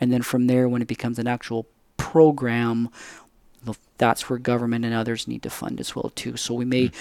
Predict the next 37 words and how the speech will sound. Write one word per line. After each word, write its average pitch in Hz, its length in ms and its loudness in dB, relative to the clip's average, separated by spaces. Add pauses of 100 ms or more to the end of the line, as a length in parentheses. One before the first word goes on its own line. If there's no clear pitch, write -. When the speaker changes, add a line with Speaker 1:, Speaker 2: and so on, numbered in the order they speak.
(160)
Speaker 1:
sort - 180 0
of 120 160 -4
in - 160 0
that 123 160 0
short 131 320 0
term 120 240 -6
fund 120 420 0
those 120 220 0
type - 240 -10
of - 100 -8
programs - 540 -10
as - 220 -10
well - 240 -12
too. 113 320 -8 (400)
Um, 110 500 -2
but, - 320 0
uh, 113 400 -2 (300)
but - 260 4
yeah, 135 200 10
you 123 120 4
know, 120 100 2
I 120 60 4
think 135 240 -2
in 120 80 -2
general, 123 300 -2
like 117 140 -6
I - 20 -8
say, 120 120 -2
when 117 120 -6
you're 117 100 -4
looking 120 300 -2
at 117 160 0 (380)
habitat, 120 580 2
you 123 80 -2
know, 120 100 0
enhancement 120 560 -4
of, 117 220 -4